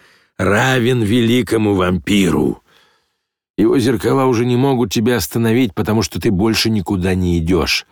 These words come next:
Это и есть тайный черный путь.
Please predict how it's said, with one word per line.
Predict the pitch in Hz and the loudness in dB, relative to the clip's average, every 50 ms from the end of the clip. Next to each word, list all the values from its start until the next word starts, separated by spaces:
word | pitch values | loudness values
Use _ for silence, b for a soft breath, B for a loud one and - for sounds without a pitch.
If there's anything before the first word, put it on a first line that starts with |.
| b b b b b b b b _ | b b b b b b b b _
Это | - 110 107 - 123 | -2 -2 -2 0 -2
и | 117 | 0
есть | 113 110 113 117 117 104 90 - - - - - - _ _ _ _ _ | 0 0 0 0 0 0 -2 -4 -6 -8 -10 -16 -18 _ _ _ _ _
тайный | - 80 90 95 98 98 92 92 90 87 80 | -6 -2 0 0 2 2 2 2 2 2 0
черный | 73 - - 78 76 69 58 57 65 65 64 | 0 -2 -2 -2 -2 -2 -2 -2 -2 -4 -4
путь. | - - 67 62 58 - - - | -2 -2 -2 -2 -2 -4 -8 -12